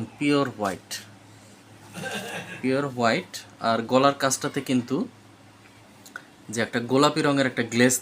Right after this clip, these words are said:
থাকে কবুতরদের, সেই গ্লেজটা কিন্তু ঠিকই আছে,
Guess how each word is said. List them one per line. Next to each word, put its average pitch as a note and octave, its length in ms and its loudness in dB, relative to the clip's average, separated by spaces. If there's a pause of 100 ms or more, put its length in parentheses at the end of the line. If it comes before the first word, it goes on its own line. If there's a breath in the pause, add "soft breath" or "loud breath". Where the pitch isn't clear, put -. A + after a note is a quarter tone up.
থাকে A2+ 220 -4 (400)
কবুতরদের, G#2+ 560 -8
সেই A#2+ 180 -2
গ্লেজটা A2+ 380 0
কিন্তু A2 220 -6 (200)
ঠিকই A#2+ 260 -4 (100)
আছে, - 200 -8